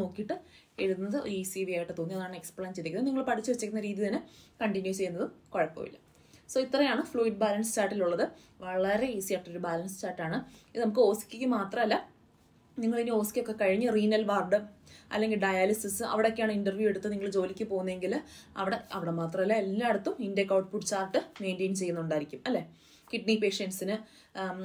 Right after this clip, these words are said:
dialysis ചെയ്യുന്ന പേഷ്യൻസിന്, പിന്നെ, ആം, kidney ഡിസീസസിന് വേണ്ടി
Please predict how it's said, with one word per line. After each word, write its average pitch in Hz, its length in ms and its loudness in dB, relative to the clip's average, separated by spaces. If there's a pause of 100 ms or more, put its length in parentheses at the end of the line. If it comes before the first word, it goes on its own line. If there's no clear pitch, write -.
(140)
dialysis 185 420 2
ചെയ്യുന്ന 190 280 -2
പേഷ്യൻസിന്, 185 520 -4 (560)
പിന്നെ, 185 260 -4 (340)
ആം, 175 240 -8 (440)
kidney 208 240 0 (160)
ഡിസീസസിന് 202 640 -6
വേണ്ടി 190 180 0